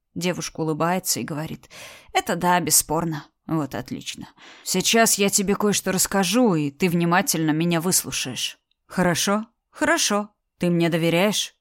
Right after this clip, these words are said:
«Ты же Пончика спас». «Конечно, доверяю. Просто я что-то занервничала».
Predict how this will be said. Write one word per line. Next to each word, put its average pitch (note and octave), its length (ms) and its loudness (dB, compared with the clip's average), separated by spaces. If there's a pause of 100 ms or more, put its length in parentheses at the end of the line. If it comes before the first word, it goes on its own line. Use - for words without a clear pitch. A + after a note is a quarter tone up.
(160)
«Ты C4 140 -2
же C4+ 120 0
Пончика C4+ 480 4
спас». - 420 -4
«Конечно, A3 500 0
доверяю. E3+ 460 -6 (160)
Просто B3+ 360 -2
я A#3+ 140 2
что-то A3+ 300 -2
занервничала». E3+ 840 0